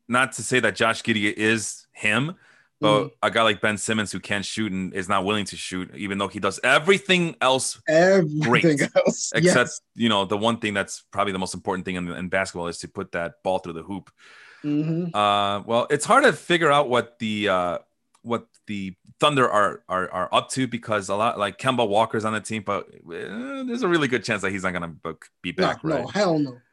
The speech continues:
Speaker 1: Um, uh, yeah, and then they still got that Pokusevs-, Pokusevski kid from
Speaker 2: I
Speaker 1: last
Speaker 2: hate
Speaker 1: year.
Speaker 2: his name. I swear, I like, uh, who's it? Pokovetsky or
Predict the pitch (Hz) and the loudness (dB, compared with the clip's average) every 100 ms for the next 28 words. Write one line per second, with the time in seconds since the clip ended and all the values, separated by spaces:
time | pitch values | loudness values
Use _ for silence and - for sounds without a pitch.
0 | _ _ - 90 90 92 82 - - _ | _ _ -10 -4 -4 -4 -10 -16 -20 _
1 | - _ _ - 98 - _ _ 107 110 | -20 _ _ -10 -10 -12 _ _ 0 2
2 | 95 92 104 110 113 107 117 113 98 - | 2 2 0 -2 -2 -2 0 0 0 -4
3 | 107 101 101 104 - _ _ - 131 - | -8 -6 -6 -8 -14 _ _ -8 -6 -4
4 | 117 - 120 117 - 113 - 117 113 87 | -8 -2 0 0 -2 -10 -6 -6 -6 -4
5 | 90 - 175 202 185 160 170 147 151 175 | 0 4 6 8 6 6 2 2 2 0
6 | - 185 175 160 151 151 165 - 170 _ | 2 0 2 0 -2 -4 -6 -8 -16 _
7 | _ _ 185 160 160 - - 202 196 151 | _ _ 0 2 0 -6 -4 -2 -2 0
8 | 170 - - 202 202 190 139 127 | 0 0 -10 -6 -2 -2 -2 -4